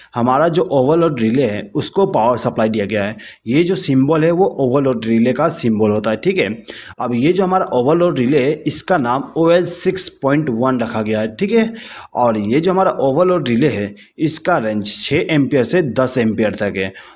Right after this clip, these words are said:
और ये जो हमारा ओवरलोड रिले है, ये एमएन टू टाइप का है। ठीक है। अब ये जो हमारा ओवरलोड रिले है, इसके आउटगोइंग टर्मिनल से वायर को कनेक्ट करके एक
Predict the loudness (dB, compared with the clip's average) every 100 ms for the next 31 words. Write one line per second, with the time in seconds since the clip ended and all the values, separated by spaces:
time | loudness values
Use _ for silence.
0 | -4 0 0 2 2 2 2 0 0 0
1 | 2 2 2 0 2 2 2 2 0 -2
2 | 0 2 0 -2 -4 -2 0 0 -2 -4
3 | -4 -2 -2 -8 _ _ -6 -2 -2 -2
4 | -8 -6 0 2 2 2 0 0 2 2
5 | 2 2 2 2 2 0 0 -2 0 0
6 | 2 2 2 2 2 2 2 2 0 0
7 | 0 2 2 0 0 -2 -2 -4 -12 -8
8 | -2 -2 -2